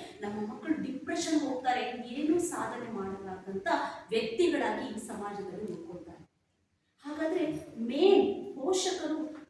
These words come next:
ಅಂತಹ ವಿ-, ನಮ್ಮ ಮಕ್ಕಳು ಸೋತಂತ ಸಂದರ್ಭದಲ್ಲಿ ಅಥವಾ ಅವ್ರ ಅಪಮಾನಕ್ಕೆ ಈಡಾದಂತ ಸಂದರ್ಭದಲ್ಲಿ, ಕೀಳಿರಿಮೆಯ ಸಂದರ್ಭದಲ್ಲಿ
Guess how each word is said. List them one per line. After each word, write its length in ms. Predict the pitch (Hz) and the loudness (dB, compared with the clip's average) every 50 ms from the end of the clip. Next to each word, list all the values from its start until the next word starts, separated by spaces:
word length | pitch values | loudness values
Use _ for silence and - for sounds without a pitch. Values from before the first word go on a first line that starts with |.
| _ _ 233 | _ _ 0
ಅಂತಹ 600 | 247 285 302 311 311 311 330 320 - 294 294 240 | 2 2 4 4 4 2 2 2 2 2 0 0
ವಿ-, 280 | 247 226 - - - 240 | -2 -4 -6 -6 -6 -4
ನಮ್ಮ 360 | 240 247 247 240 226 220 240 | -2 -2 -2 -2 -2 -2 -2
ಮಕ್ಕಳು 360 | 254 - - - 392 370 392 - | -2 -2 -2 2 2 4 4 2
ಸೋತಂತ 600 | - - 285 269 285 320 320 339 330 320 320 330 | 2 0 0 0 0 0 0 0 0 0 0 0
ಸಂದರ್ಭದಲ್ಲಿ 1000 | 330 320 - 277 254 254 285 285 285 277 285 269 226 208 214 - 311 415 - - | 0 -2 -2 -4 -4 -2 -2 0 0 0 0 0 0 0 4 6 8 8 8 8
ಅಥವಾ 580 | 392 359 - - - - - 359 370 392 392 - | 4 2 0 0 0 4 6 6 8 8 8 8
ಅವ್ರ 240 | 320 311 311 311 | 8 8 8 8
ಅಪಮಾನಕ್ಕೆ 680 | - - - 277 277 294 311 311 302 320 330 - 330 320 | 8 6 4 4 4 4 4 6 6 6 4 4 4 2
ಈಡಾದಂತ 520 | 294 285 285 285 285 285 285 277 285 277 | 2 4 4 6 4 4 4 2 0 0
ಸಂದರ್ಭದಲ್ಲಿ, 720 | - - - 269 240 - 277 262 240 240 233 208 214 214 - | -2 -4 -4 -6 -6 -6 -6 -4 -4 -4 -4 -4 -4 -4 -4
ಕೀಳಿರಿಮೆಯ 580 | - 285 302 330 349 349 339 339 302 294 285 | -2 2 4 4 6 4 4 4 4 4 4
ಸಂದರ್ಭದಲ್ಲಿ 720 | - - - 214 214 - - - - 254 - - - 302 | 2 0 -4 -6 -6 -6 -6 -4 -4 -4 -4 -2 0 0